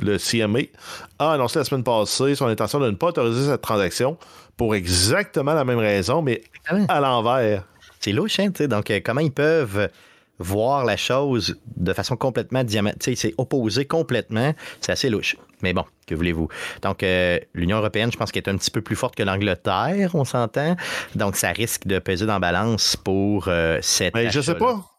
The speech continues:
Speaker 1: Avec le Brexit, euh, je
Speaker 2: Ouais,
Speaker 1: pense qu'il y a
Speaker 2: c'est
Speaker 1: quand
Speaker 2: vrai.
Speaker 1: même un lien qui est gardé. Puis je pense que l'Angleterre garde quand même une importance, puis pourrait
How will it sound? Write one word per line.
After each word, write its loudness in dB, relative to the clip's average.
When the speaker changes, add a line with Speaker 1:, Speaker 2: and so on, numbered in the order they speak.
Speaker 1:
Avec 0
le 0
Brexit, 0
euh, 2
je -6
Speaker 2:
Ouais, -4
Speaker 1:
pense 0
qu'il 0
y -
a -6
Speaker 2:
c'est -2
Speaker 1:
quand 2
Speaker 2:
vrai. 2
Speaker 1:
même 2
un 2
lien 2
qui -2
est 0
gardé. 0
Puis 2
je -2
pense 0
que -2
l'Angleterre 2
garde 0
quand 2
même 0
une 2
importance, -2
puis -2
pourrait 0